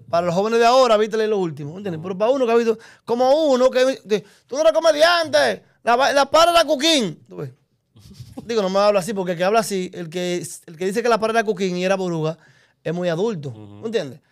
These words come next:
Speaker 1: Pero los adultos entienden que lo, lo de su época era la vaina. Como uno que se está poniendo viejo, entiende que, que está bien ella, pero no lo que uno quisiera, ¿me
Speaker 2: Ujú,
Speaker 1: entiendes?
Speaker 2: ujú.
Speaker 1: Pero ella va bien y puede llegar a ser una, una
Speaker 2: Claro que
Speaker 1: como
Speaker 2: sí.
Speaker 1: ella. Adelante.
Speaker 2: Yo creo que Vitaly tiene mucho talento.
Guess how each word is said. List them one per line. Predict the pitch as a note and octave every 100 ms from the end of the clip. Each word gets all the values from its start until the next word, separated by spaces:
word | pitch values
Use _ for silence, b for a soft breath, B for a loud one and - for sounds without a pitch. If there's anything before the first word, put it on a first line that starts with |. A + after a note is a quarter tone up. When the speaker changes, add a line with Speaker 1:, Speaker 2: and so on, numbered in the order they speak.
| _ _ _ -
Speaker 1:
Pero | F#3+ F#3
los | F#3+
adultos | G#3+ C4+ G3+ G#3 F#3+
entienden | E3 F#3 G3+ F3+
que | F#3+ F#3
lo, | F#3 F3 E3+ D#3+
lo | D#3+ E3
de |
su | D#3 E3
época | D#3+ E3
era | E3
la | D#3+
vaina. | F#3+ G#3+ F3
Como | F3+ G3
uno | A#3 B3+
que | G3+
se | F#3+
está | F#3+
poniendo | G#3 A3
viejo, | A#3 C#4+ C4 B3
entiende | A#3+ C#4 B3
que, | A3 G#3+ G3+ b b b -
que | A3+
está | G#3+ C4
bien | C#4+ C#4+ C#4+
ella, | B3+ A#3
pero | G#3+ G#3
no | G#3 A3 B3
lo | A#3+
que | A3+
uno | G#3 A3+ A#3 F#3+ - _
quisiera, | F3 - F3+ D3 A2+
¿me | -
Speaker 2:
Ujú, | G2+
Speaker 1:
entiendes? | G2 G#2+ C3 _
Speaker 2:
ujú. | G#2 G2+ B2 _ _
Speaker 1:
Pero | - G#3+
ella | A3+ B3+
va | A#3
bien | G#3 F#3+
y | F3+
puede | D#3 G3 G#3+
llegar | B3 G#3+ G#3+
a | A3
ser | F#3+
una, | F#3 F#3 F3+
una | E3+ F3
Speaker 2:
Claro | E3 G2 F2+
que | F2+
Speaker 1:
como | D#3 C#3+
Speaker 2:
sí. | B2+
Speaker 1:
ella. | B2+
Adelante. | - G3+ G3+ D3 C3+
Speaker 2:
Yo | D3+
creo | E3+ D#3+
que | D#3+
Vitaly | D3+ D3 C#3+ A#2+
tiene | C3 B2+
mucho | A#2 G#2
talento. | - G#2 E3 C3 - C3